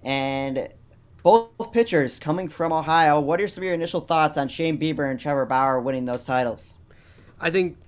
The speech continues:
Speaker 2: both of them, I don't wanna say Bauer ran away with it, but Shane Bieber definitely ran away with it. No disrespect to Maeda and Ryu, who put up really good years, but Shane Bieber won a triple crown. In my opinion, was by far the best pitcher in Major League Baseball this year.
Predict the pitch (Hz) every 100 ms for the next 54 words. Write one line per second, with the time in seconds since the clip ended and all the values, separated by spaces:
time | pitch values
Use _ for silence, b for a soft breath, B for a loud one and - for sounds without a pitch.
0 | - 175 175 180 170 160 139 - - 214
1 | 202 175 170 151 135 143 139 139 139 139
2 | 147 147 - 170 147 147 139 143 147 139
3 | 139 135 131 135 143 139 - 160 190 190
4 | 160 156 143 - 151 143 - 139 127 B
5 | B B 139 143 147 143 135 135 135 135
6 | 135 - 143 127 127 143 147 135 127 131
7 | 131 - 131 - 175 165 160 143 143 127
8 | - 165 139 - 139 131 127 B B B
9 | 151 156 185 214 185 160 151 135 143 143
10 | 131 143 139 - 147 139 131 143 - 143
11 | - 135 131 127 131 120 127 123 127 127
12 | 123 - 135